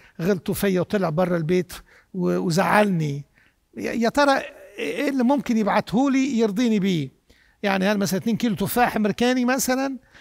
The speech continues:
يبعتهم لي فأنا يعني أسامحه؟ يعني، يعني هذه العلاقة التجارية اللي قائمة على فكرة إن أنا لما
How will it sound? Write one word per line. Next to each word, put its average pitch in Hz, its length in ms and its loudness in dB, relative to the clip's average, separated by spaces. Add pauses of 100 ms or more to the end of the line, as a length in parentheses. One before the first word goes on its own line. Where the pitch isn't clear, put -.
(120)
يبعتهم 196 460 0
لي 220 120 2
فأنا 214 480 0
يعني 190 440 -4
أسامحه؟ - 800 -2
يعني، 180 200 -4 (400)
يعني 220 400 -2
هذه 285 340 0
العلاقة 247 440 -2
التجارية 196 880 2 (460)
اللي 185 140 -2
قائمة 233 460 0
على 196 200 2
فكرة 202 580 -2
إن 180 120 -2
أنا 185 260 0
لما 180 460 -2